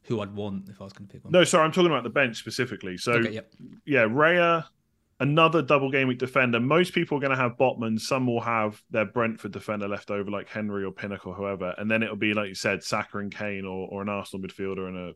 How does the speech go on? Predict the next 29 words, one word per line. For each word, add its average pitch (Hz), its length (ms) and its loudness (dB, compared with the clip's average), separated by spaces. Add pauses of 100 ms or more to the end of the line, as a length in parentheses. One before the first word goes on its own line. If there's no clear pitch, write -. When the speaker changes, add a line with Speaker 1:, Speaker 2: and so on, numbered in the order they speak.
(140)
Speaker 2:
and 92 180 -12
Kane. 92 280 -8
Yeah, 90 140 -6
that's, 127 240 -2
that's 156 180 0
what 180 80 0
a 139 100 2
lot 123 140 4
of - 40 -6
people 104 200 -2
are - 20 -8
gonna 98 160 -4
have. 87 220 -8
So 104 100 -12
two 151 240 0
doubles, 107 380 0
two 107 160 -6
singles, 82 520 -10
basically. 82 480 -14 (540)
Speaker 1:
Let's 294 160 -2
go 320 140 0
through 240 180 -2
some 196 220 -2
of 170 60 -2
the 156 60 -2
moves 151 280 -2
that - 100 -16
people 117 260 -8
are, 104 300 -4